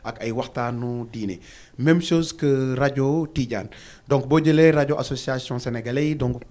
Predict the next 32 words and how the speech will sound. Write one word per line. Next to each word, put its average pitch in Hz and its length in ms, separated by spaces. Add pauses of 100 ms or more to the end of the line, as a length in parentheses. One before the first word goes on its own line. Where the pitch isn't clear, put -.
(180)
programme 135 440
yi 127 120
jëm 123 220
ci 123 420
association 123 600
sénégalais 110 460
bi 101 120
lay 98 160
wax. 120 200 (460)
Donc 120 300
boo 151 180
jëlee 170 380 (400)
indépendant 165 560
yu 135 160
mel 143 300
ne 135 300
man, 123 340 (200)
ku 139 140
ci - 80
mel 131 140
ne 123 80
Dóor 113 220
waar, 165 180
man 175 100
je 165 120
traite 160 280
de 127 60
tout. 120 260 (460)
Man 151 160
damay 143 180
def 123 140
politique, 151 500